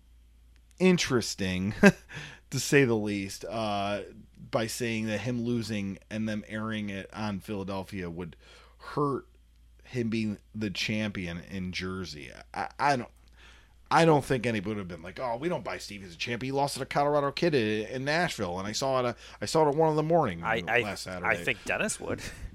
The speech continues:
Speaker 1: Y-, yeah, yeah. Maybe that was, maybe that was more Dennis than Richards.
Speaker 2: Yeah, the way th-, the cutthroat w-, way promoters were back in that day, like, I'm sure that had something to do with it. I'm sure,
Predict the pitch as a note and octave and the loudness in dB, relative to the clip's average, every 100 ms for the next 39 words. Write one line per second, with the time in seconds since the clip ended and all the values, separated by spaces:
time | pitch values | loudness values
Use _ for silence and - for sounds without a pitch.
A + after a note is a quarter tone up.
0 | - - - - - - G2+ G2+ - - | -8 -8 -16 -20 -16 -10 -10 -10 -16 -20
1 | - - C#3+ D3+ D3+ E3 F3+ G3 F3+ D#3 | -20 -16 -10 -8 -2 2 6 8 6 2
2 | D3 D#3 C#3+ E3+ E3+ G3+ C4 F#4 A3+ B2+ | 2 4 6 6 10 8 8 6 4 2
3 | A#2+ D3+ F#3 G#4 F#4+ D3 D#3 A2+ B2 A2 | -2 2 6 8 6 4 2 2 -2 -4
4 | - F#2 - F#2 E2+ D#2+ C#2 - - D3+ | -8 -12 -12 -10 -10 -12 -16 -20 -14 -4
5 | D#3+ B2 F#2 G2+ C3 B2 D3+ D#3 D#3+ B2 | 2 4 2 0 0 2 2 0 -4 -8
6 | - - - - - - - - - - | -20 -20 -20 -20 -20 -20 -20 -20 -20 -20
7 | - - C3+ B2 A#2 G#2+ - D3 - D3 | -20 -6 0 2 2 -2 -4 -2 0 0
8 | B2+ A#2+ - B2 G#2+ A2 A#2 A2+ G#2+ - | 0 -4 -12 -12 -12 -14 -6 -4 -4 -6
9 | G#2+ G2+ G2 F#2 G2 F2+ E2+ E2+ E2 F2 | -8 -6 -6 -10 -10 -10 -8 -10 -12 -16
10 | - - - E2+ - G2 G2 G2+ G2 - | -16 -16 -16 -16 -14 -12 -6 -6 -4 -4
11 | B2+ A2 G2+ F#2+ F#2+ - - - G#2 G2 | -2 0 0 -4 -8 -14 -20 -6 -4 -2
12 | F#2 G2 F#2 F2 F#2 F2 F#2 F2 F2+ C#3+ | -2 -6 -8 -12 -12 -12 -10 -10 -6 -2
13 | G#2 | -2